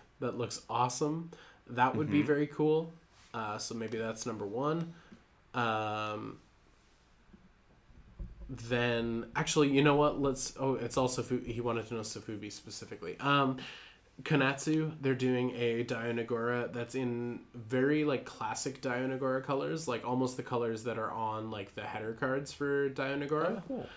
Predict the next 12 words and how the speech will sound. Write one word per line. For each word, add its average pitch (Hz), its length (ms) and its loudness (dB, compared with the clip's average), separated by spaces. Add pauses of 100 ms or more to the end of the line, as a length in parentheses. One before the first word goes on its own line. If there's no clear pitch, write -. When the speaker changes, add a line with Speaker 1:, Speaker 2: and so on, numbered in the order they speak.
(180)
Speaker 1:
Uh, 113 300 4
Speaker 2:
Okay. 113 160 2
Speaker 1:
and 127 100 4
then 123 140 6
it's 120 140 2
getting 127 260 4
a 110 80 0
rope 110 540 -2
necklace 120 520 -2
with 107 120 -6
a 101 40 -6
bell. 107 540 -6